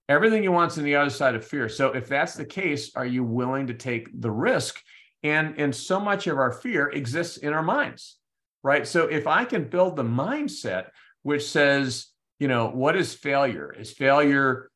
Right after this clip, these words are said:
um, trying something and just not achieving it? Or is it, is it, you know, I'm gonna try something and, and I, if I learn from it, that's, then that's a success.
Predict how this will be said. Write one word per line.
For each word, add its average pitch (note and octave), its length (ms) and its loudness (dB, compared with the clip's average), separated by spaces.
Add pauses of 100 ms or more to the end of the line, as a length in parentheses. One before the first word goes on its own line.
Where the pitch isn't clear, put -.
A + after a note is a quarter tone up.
(160)
um, G#2+ 480 -2
trying C#3 380 0
something C#3+ 420 -2
and A#2 100 -4
just A2 140 -10
not A2+ 300 -2 (400)
achieving D3+ 500 0
it? C4+ 220 2
Or B2+ 280 4
is A#2+ 220 -2
it, A2+ 240 -6
is A#2+ 160 -2
it, A2 220 -6 (240)
you B2 120 -2
know, A2+ 120 0
I'm B2+ 100 0
gonna B2+ 140 2
try C#3+ 280 0
something D3 440 -4
and, A#2+ 240 -6
and A#2 160 -2
I, G#2 80 0
if A2+ 240 -6
I A2 60 -2
learn C3 360 2
from C3 180 -2
it, C3 140 -4
that's, - 320 -8
then A2+ 220 -4
that's A#2 240 -2
a A2+ 80 -10
success. C#3+ 640 0